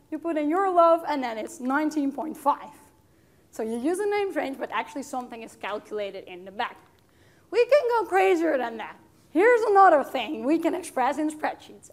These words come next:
"Every day I love you more." So, little formula, my love is fifteen. What do I have to do now? Obviously, I have to make something to point to the cell above, because I want to use the value of the cell above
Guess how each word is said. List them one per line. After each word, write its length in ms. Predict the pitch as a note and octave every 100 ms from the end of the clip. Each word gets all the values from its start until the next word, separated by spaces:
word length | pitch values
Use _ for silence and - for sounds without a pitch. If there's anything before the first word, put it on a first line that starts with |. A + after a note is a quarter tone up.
| -
"Every 360 | G#4 G#4+ G#4+ D#4+
day 300 | D4+ C#4+ C#4
I 140 | A3+
love 280 | A3 G3+ G3+
you 120 | A3
more." 280 | B3 C4 A#3 - _ _ _ _ _ _ _ _ _ _ _ _ _ _ _ _ _
So, 220 | - C#4+ - - _ _ A#3
little 300 | B3 A3 G#3
formula, 640 | F4 G#4 G4+ G4+ G#4 G#4 - C#4
my 200 | C4 B3+
love 240 | A#3+ G3
is 120 | G#3
fifteen. 500 | - G3 - F4 G#4+ A#4 - - _
What 240 | G#4 B4+
do 120 | G#4 F#4+
I 80 |
have 240 | D4 C4+ -
to 100 | C4
do 180 | A3+ G3+
now? 260 | F3+ E3 -
Obviously, 480 | A4 A#4+ A4 E4+ -
I 100 | C#4+
have 200 | C#4+ F4+
to 80 | D#4
make 260 | D4+ A3+
something 640 | - D#4+ F4 G3+ E3 G#3 - - _
to 100 | E4
point 680 | D#4+ - A4+ G4 E4+ F4+ -
to 120 | D4+
the 100 | B3
cell 340 | - B3 A3
above, 380 | A3 A3+ G#3+ G3
because 260 | B3 B3 B3
I 80 | A#3
want 240 | C4 C#4+
to 80 | C4+
use 400 | G#3 C#4 F#4+ F#4+
the 120 | C4+
value 680 | A#3 A#3+ F#3+ F#3+ F#3 G3 A3+ - - -
of 280 | C#4+ D#4+ C#4+
the 80 | C#4
cell 360 | - G#3+ G#3
above 500 | G#3 A#3 C4 G#3+ C4